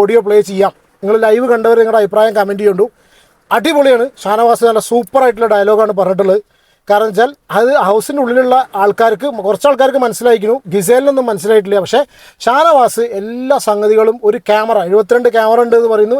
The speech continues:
എഴുപത്തിമൂന്നാമത്തെ ക്യാമറ എന്നുള്ള കണ്ടീഷനിൽ ഷാനവാസ് ഗെയിമും കളിക്കുന്നുണ്ട്. ഷാനവാസ് വളരെ ക്ലിയർ ആയിട്ട് ഈ സംഗതികൾ കംപ്ലീറ്റ് വാച്ച് ചെയ്തിട്ടുള്ള ഷാനവാസ്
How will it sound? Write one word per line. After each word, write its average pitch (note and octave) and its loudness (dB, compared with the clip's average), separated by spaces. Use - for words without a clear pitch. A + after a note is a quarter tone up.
എഴുപത്തിമൂന്നാമത്തെ A3 0
ക്യാമറ G#3+ 0
എന്നുള്ള G#3+ -2
കണ്ടീഷനിൽ G3+ -2
ഷാനവാസ് G3 0
ഗെയിമും A3+ 2
കളിക്കുന്നുണ്ട്. A3+ 0
ഷാനവാസ് G3+ -2
വളരെ A3+ 0
ക്ലിയർ A3 2
ആയിട്ട് G#3 -2
ഈ - -14
സംഗതികൾ F#3+ -2
കംപ്ലീറ്റ് A3 -6
വാച്ച് F#3+ -4
ചെയ്തിട്ടുള്ള F3 -6
ഷാനവാസ് G3 0